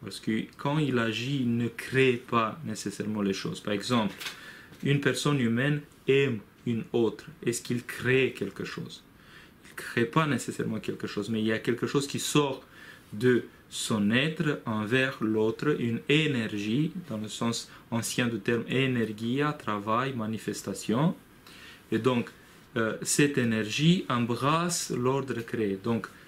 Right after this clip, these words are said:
l'incréé embrasse le créé. Donc, l'énergie, les énergies de Dieu sont ancrées. Et dans toute la création est célébré sans cesse un miracle continuel, comme cohérence, comme conservation, comme providence de Dieu.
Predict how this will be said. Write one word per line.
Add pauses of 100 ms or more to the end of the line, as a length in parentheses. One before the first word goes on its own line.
(140)
l'incréé
embrasse
le
créé. (280)
Donc, (280)
l'énergie,
les
énergies
de
Dieu
sont
ancrées. (680)
Et
dans
toute
la
création
est
célébré
sans
cesse
un
miracle
continuel, (580)
comme
cohérence,
comme
conservation,
comme
providence
de
Dieu.